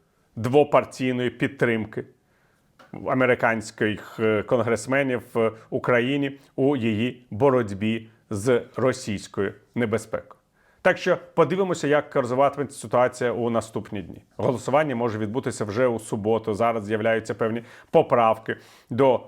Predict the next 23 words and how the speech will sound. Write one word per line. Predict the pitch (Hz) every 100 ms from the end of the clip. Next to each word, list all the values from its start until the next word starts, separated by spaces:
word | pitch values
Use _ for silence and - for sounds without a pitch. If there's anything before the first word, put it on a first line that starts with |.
| -
кожного | - 143 127 120 110
з | 107
законопроєктів. | 113 120 110 110 107 - 120
Ми | 117
маємо | 135 135
пам'ятати, | 120 123 120 135 143 143 120 - -
що | - 139
до | 107 135
Сенату | - 127 139 151 131
вони | 110 117 127 - -
мають | 120 127 131 120 -
прибути | 120 110 135 143 123 - _ _ _ _
всі | - - 175 127
проголосованими, | 107 - 110 107 104 147 151 139 107
всі | - 120
чотири | - 127 131 104 95 _
законопроекти, | - 117 120 101 110 143 156 117
і |
тоді | 104 101 127
їх | 113
мають | 113 117 110 _
схвалити | - - 131 123 120 - - -
сенатори | - 156 127 87 95